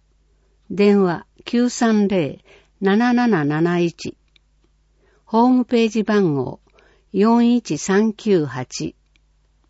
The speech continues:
日本語ボランティア、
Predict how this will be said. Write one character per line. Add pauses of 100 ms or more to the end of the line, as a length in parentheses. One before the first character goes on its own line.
(1200)
日
本
語
ボ
ラ
ン
テ
ィ
ア、